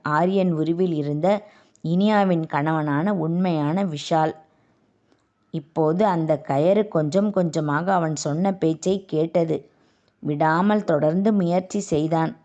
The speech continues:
பற்களில் வலி கண்டது அவனுக்கு. எதையும் பொருட்படுத்தாமல் முடிச்சை வாயால் கடித்து அவிழ்த்தான்.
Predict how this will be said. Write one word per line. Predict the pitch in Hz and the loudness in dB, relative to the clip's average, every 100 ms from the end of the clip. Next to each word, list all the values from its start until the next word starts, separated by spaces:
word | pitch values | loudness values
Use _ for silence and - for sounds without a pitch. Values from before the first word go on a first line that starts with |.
| _ _ _ _ _ | _ _ _ _ _
பற்களில் | 139 143 143 196 202 208 - - _ _ _ _ _ _ - | -4 -4 -4 0 2 2 -2 -8 _ _ _ _ _ _ -12
வலி | 143 147 170 208 | -2 2 2 2
கண்டது | 214 185 165 165 220 | 0 0 0 2 2
அவனுக்கு. | 190 185 185 180 170 - _ _ _ - | 4 2 0 -2 -6 -6 _ _ _ -6
எதையும் | 135 147 175 208 214 | -2 2 2 2 2
பொருட்படுத்தாமல் | 180 156 175 - 196 180 165 156 180 202 175 | 0 -2 -2 -2 0 0 -2 0 0 0 0
முடிச்சை | 156 185 185 208 196 | 0 -2 -2 -2 0
வாயால் | 151 139 151 175 190 | 0 0 2 2 0
கடித்து | 202 156 165 170 208 | 0 -2 -2 -2 0
அவிழ்த்தான். | 156 156 190 185 180 165 | 0 0 -2 0 -2 -2